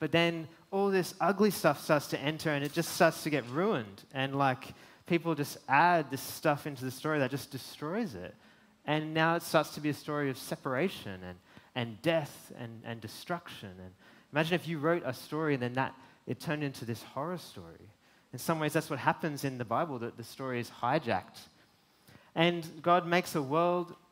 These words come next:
He says, "Let there be light." God is light. There's no darkness in him. And, and his world and creation is to reflect his goodness and his light. But when the artwork's destroyed, when the story is hijacked,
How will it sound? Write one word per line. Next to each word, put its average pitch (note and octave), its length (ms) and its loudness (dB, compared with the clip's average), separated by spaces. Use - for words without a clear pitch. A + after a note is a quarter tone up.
He D3 80 0
says, D#3 320 4
"Let D#3+ 180 6
there D#3 140 2
be C#3 140 0
light." C#3 440 2
God D3 220 4
is C3+ 240 2
light. C3 380 2
There's C#3 180 -6
no C3+ 120 -4
darkness C#3+ 500 0
in C3 80 -6
him. D3+ 300 -2
And, B2 120 -6
and C3+ 160 0
his D3 240 -2
world E3 340 2
and D#3+ 120 -4
creation D3+ 400 2
is C#3+ 80 -4
to - 120 -8
reflect E3 360 0
his F3+ 220 -2
goodness E3+ 480 0
and C3+ 200 -4
his C#3 240 -4
light. C3+ 440 2
But C#3+ 80 -4
when C#3+ 240 0
the C3+ 280 2
artwork's D#3+ 500 2
destroyed, D3+ 500 -2
when C3+ 100 -6
the B2+ 80 -4
story D3+ 400 0
is C#3+ 100 0
hijacked, C#3 580 2